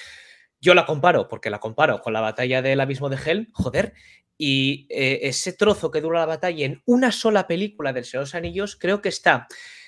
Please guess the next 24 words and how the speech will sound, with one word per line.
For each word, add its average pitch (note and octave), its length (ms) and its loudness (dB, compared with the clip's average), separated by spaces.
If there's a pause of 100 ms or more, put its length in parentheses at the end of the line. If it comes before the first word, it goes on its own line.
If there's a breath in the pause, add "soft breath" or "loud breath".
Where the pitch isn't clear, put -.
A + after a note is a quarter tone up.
(180 loud breath)
ya E3+ 160 4
no A#3+ 280 2
visualmente, E3+ 580 -2
que C#3 80 -8
eso C#3+ 140 -8
ya C#3+ 80 -4
se C#3+ 120 -8
puede C#3 220 -2
discutir C3 460 -8
más, D3+ 260 -4
y B2+ 120 -10
yo A#2 220 -2
no B2+ 280 -4
soy B2 640 0
ningún B2+ 680 -8
te-, - 560 -8
te-, A2 140 -8
tema C3 220 -6
de B2+ 80 -4
experto C3 680 0
técnico C#3 420 -2
de, C3+ 120 0
de A#2+ 160 -2
cine, A2 340 -10